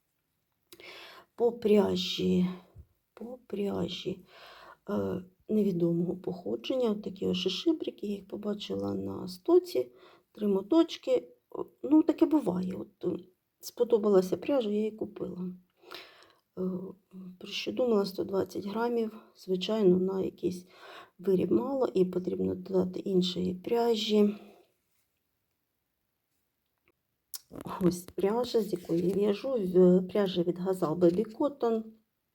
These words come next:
М, сонечка мало, мало сонечка. О, в п'ятдесяти грамах сто шістдесят п'ять метрів.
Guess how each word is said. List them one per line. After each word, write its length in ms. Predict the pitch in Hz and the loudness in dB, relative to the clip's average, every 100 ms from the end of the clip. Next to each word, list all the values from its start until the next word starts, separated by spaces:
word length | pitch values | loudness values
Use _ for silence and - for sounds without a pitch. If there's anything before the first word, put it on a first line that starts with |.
| _ _ _ _ _ _ _ _ _ _ _ _ _ - | _ _ _ _ _ _ _ _ _ _ _ _ _ -12
М, 220 | 208 180 - _ _ _ | -10 -10 -16 _ _ _
сонечка 540 | - 185 180 180 - 190 | -10 -6 -6 -6 -12 -10
мало, 440 | 190 190 208 208 - | -8 -8 -8 -12 -14
мало 280 | 208 202 202 | -12 -10 -10
сонечка. 680 | - - 254 208 - - 226 - _ _ _ _ _ _ _ _ _ _ _ _ | -10 -8 -6 -8 -10 -14 -14 -16 _ _ _ _ _ _ _ _ _ _ _ _
О, 60 | 202 | -6
в 280 | 202 196 190 _ | -4 -4 -8 _
п'ятдесяти 1000 | _ 196 202 196 180 208 - 202 - 202 | _ -8 -6 -4 -2 -2 -4 -8 -4 -2
грамах 460 | 185 190 190 190 185 | -2 -2 -4 -4 -6
сто 260 | - 190 | -6 -4
шістдесят 640 | 180 - - 180 - 202 - | -4 -6 -8 -8 -6 -8 -8
п'ять 400 | 208 196 190 - | -10 -8 -10 -8
метрів. 520 | 262 294 294 247 | -4 -4 0 2